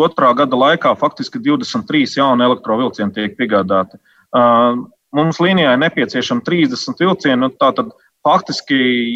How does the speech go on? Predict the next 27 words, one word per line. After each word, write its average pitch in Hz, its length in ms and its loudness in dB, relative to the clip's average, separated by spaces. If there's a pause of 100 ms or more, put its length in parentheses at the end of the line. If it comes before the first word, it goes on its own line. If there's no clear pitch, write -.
(260)
jau 139 240 2
gandrīz 139 680 0
divdesmit 139 440 -2
otrā 131 280 2
gada 117 240 -2
laikā 127 400 2
mēs 120 300 -2 (260)
lielākā 135 520 2
die-, 147 200 0
daļu 139 340 2 (100)
no 127 120 0
līnijām 131 440 0
varēsim 113 360 -2
nosegt 123 440 -4
ar, 107 140 -4 (340)
ar 117 160 2
jaunajiem, 120 640 0
ā, 110 60 0 (260)
vilcieniem, 113 560 -2
un 120 120 -4
tu-, 117 120 -8
tā 107 160 2
putra 120 320 -8
nebūs 107 320 -4
tik, 117 240 -8
ā, 104 320 2
ilglaicīga. 98 640 -4